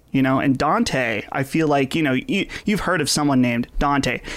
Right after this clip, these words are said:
If these were swapped around and his first name was Alucard,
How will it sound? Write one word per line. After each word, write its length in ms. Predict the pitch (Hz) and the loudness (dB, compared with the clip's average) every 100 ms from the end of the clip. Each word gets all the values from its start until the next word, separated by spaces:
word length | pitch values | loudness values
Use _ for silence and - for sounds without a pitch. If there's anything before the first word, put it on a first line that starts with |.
| - | -6
If 120 | 143 | -2
these 200 | 196 240 | 0 2
were 100 | 294 | 2
swapped 380 | - 220 202 185 | 2 2 2 2
around 360 | 165 156 131 127 | 0 2 2 2
and 100 | 147 | 2
his 140 | 143 | 0
first 360 | - 156 156 160 | 0 0 0 0
name 160 | 156 | 2
was 120 | 143 | 2
Alucard, 580 | 123 127 143 156 160 170 | 2 2 2 0 0 0